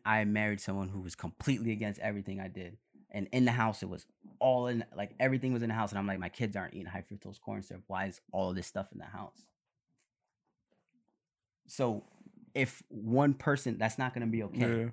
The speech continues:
Speaker 1: It's just not gonna mix. So one, just naturally, the, that one person has to take the lead. It has to gear towards one side, but it, it can't be on some dictator forceful.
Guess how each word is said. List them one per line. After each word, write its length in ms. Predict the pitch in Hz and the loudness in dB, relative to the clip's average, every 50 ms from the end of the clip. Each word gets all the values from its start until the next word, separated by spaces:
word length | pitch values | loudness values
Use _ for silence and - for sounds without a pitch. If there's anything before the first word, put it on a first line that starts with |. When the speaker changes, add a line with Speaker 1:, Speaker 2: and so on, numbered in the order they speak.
| - - | -6 -10
Speaker 1:
It's 120 | 104 - | -6 -4
just 140 | 127 110 127 | -4 0 0
not 160 | 123 120 117 | 0 0 0
gonna 160 | 110 95 90 | -2 -4 -2
mix. 340 | 95 104 98 - - - - | 0 -2 -2 -2 -4 -6 -4
So 100 | 117 107 | -2 0
one, 280 | 107 110 117 120 113 - _ _ _ _ _ _ - | 0 2 0 0 -2 -4 _ _ _ _ _ _ -4
just 180 | 123 113 - | -4 -2 0
naturally, 520 | 113 110 117 127 147 147 - - 113 101 98 | 2 4 6 6 4 4 0 -2 -2 -2 -2
the, 180 | 92 98 95 92 | -4 -4 -6 -2
that 320 | 92 107 120 127 - - _ _ _ _ _ _ - | 2 4 4 4 4 2 _ _ _ _ _ _ -6
one 460 | 110 110 120 131 135 135 135 - - _ _ _ _ _ _ _ | 0 2 4 6 6 6 4 2 0 _ _ _ _ _ _ _
person 340 | - - 131 113 - - 101 | -2 0 0 0 2 0 -2
has 200 | 92 110 107 107 | 0 0 2 2
to 120 | - 101 - | 2 0 0
take 200 | - 101 95 - | -2 -4 -6 -4
the 60 | 95 | -6
lead. 220 | 92 90 90 - - 107 101 73 - | -6 -6 -8 -8 -8 -8 -8 -4 -4
It 40 | 107 | -4
has 280 | 104 120 127 123 - | 0 0 0 0 0
to 160 | - 110 101 95 - _ | -2 -4 -4 -4 -6 _
gear 200 | - 113 107 107 | -4 -2 -2 -2
towards 400 | 101 - - 101 101 95 90 92 | -2 -4 -6 -4 -4 -4 -4 -6
one 220 | 95 98 98 95 90 | -6 -6 -6 -6 -6
side, 400 | - - 110 110 117 107 95 - _ - - - - | -4 0 2 2 2 2 -2 -6 _ -20 -20 -14 -4
but 120 | - 104 98 | -2 0 0
it, 120 | 98 - - | -2 -4 -6
it 140 | - 104 - | -8 -8 -6
can't 440 | - - 139 139 - - 104 101 104 | 0 2 2 2 2 -2 -6 -2 0
be 200 | 120 120 120 107 | 2 2 2 2
on 220 | 92 101 98 98 | 0 -2 -2 -2
some 480 | - - - 101 98 95 92 90 87 _ _ _ _ _ _ _ - | -4 -4 -2 -2 -2 -2 -4 -6 -8 _ _ _ _ _ _ _ -4
dictator 720 | 113 110 - _ - - 127 113 104 95 87 85 - - _ _ _ _ _ | -4 -4 -4 _ -4 0 0 0 2 0 -2 -4 -8 -12 _ _ _ _ _
forceful. 800 | - - - - 117 120 117 110 - - - - - - - | -16 -14 -8 -4 0 0 0 0 -2 -8 -8 -12 -12 -14 -14